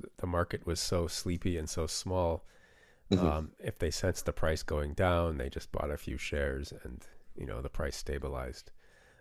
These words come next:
Speaker 1: Uh, I think it's, I think it started like that. It kind of like in Madoff, you know, it starts, uh, maybe starts with, with, with one, uh, one small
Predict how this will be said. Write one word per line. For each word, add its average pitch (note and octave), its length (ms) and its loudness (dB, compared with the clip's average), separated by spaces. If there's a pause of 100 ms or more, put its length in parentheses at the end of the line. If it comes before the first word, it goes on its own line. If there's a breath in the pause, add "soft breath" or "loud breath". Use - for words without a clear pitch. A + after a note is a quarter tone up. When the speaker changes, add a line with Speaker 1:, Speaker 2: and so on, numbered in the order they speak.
Speaker 1:
Uh, C#2+ 80 0
I C#2+ 80 0
think G2+ 200 4
it's, - 240 0
I G#2+ 120 6
think G2 180 4
it F2 100 -4
started E2 460 4
like D2+ 240 -2
that. E2+ 220 4
It - 40 -4
kind G#3+ 180 6
of A#3 100 2
like - 180 4
in F2+ 100 4
Madoff, F2 460 2
you - 60 -2
know, F2+ 100 2
it F2+ 100 -2
starts, - 520 2
uh, F2 220 2 (520 soft breath)
maybe E2 200 2
starts F2 360 2
with, D#2+ 240 0 (880 soft breath)
with, F2+ 160 0
with F#2 440 4
one, F2+ 380 6
uh, E2 300 2 (540)
one F#2+ 220 6
small F2 540 6